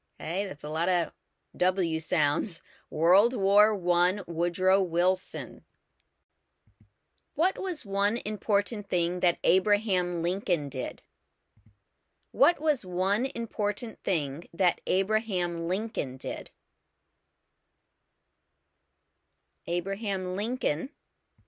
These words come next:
freed the slaves. Freed the slaves. What group of people was taken to America and sold as slaves?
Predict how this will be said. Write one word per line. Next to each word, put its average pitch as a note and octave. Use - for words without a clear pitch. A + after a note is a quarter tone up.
freed G#3
the G#3+
slaves. E3
Freed F#3+
the F3
slaves. C3+
What B3+
group C#4+
of C4
people E3
was E3
taken -
to C4
America F3
and F3
sold G#3+
as F#3
slaves? E3